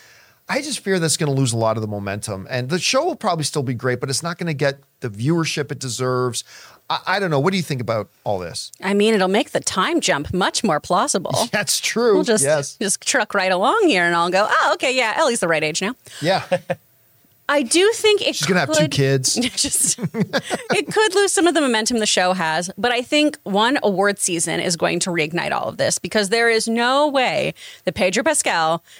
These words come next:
Speaker 2: does not get an Emmy nomination for this.
Speaker 1: Oh,
Speaker 2: Same
Speaker 1: for
Speaker 2: thing with Bella
Speaker 1: sure he
Speaker 2: Ramsey.
Speaker 1: is.
Speaker 2: I think she's gonna get an Emmy nomination as well, Golden Globe nominations, you name it. They're gonna get him sag Award nominations. They're gonna be all in the mix for these things.
Speaker 1: Ron Swanson's gonna get,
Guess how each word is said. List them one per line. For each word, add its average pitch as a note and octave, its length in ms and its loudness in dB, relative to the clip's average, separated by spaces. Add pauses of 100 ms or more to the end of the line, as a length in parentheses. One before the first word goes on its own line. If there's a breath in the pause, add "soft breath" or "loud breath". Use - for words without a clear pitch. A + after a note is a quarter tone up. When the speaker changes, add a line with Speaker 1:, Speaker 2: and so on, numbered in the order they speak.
Speaker 2:
does A#3 180 2
not F3+ 260 4
get F3+ 260 2
an G#3 80 0
Emmy E3 200 0
nomination D3 500 0
for D#3 80 -2
this. - 360 -2
Speaker 1:
Oh, D3+ 120 2
Speaker 2:
Same A3 180 2
Speaker 1:
for B3 80 0
Speaker 2:
thing B3 80 2
with B3 120 0
Bella A#3+ 160 2
Speaker 1:
sure A#3 80 2
he F#3+ 60 2
Speaker 2:
Ramsey. E3 240 -2
Speaker 1:
is. D#3 40 2
Speaker 2:
I E3 80 0
think E3+ 180 -2
she's F#3+ 160 -2
gonna F#3 280 0
get F#3+ 120 -2
an F3+ 120 0
Emmy F#3 180 0
nomination E3+ 400 -2
as E3+ 80 -4
well, A3+ 180 2
Golden E3 220 -2
Globe G#3+ 220 0
nominations, F#3+ 580 0
you F3+ 120 0
name E3+ 240 0
it. E3+ 140 0
They're E3+ 120 0
gonna D#3+ 120 -2
get D#3 140 -2
him D#3 80 -4
sag F3 300 0
Award F3 220 2
nominations. D#3+ 640 0 (360 soft breath)
They're F#4 160 2
gonna C#4 560 0
be G#3+ 260 2 (200)
all A3 220 4
in F#3+ 60 0
the F#3 80 0
mix C#3 200 -2
for - 100 -4
these - 140 -6
things. - 280 -8
Speaker 1:
Ron D3 220 0
Swanson's C#3 480 0
gonna A2 260 -2
get, G#2+ 260 -2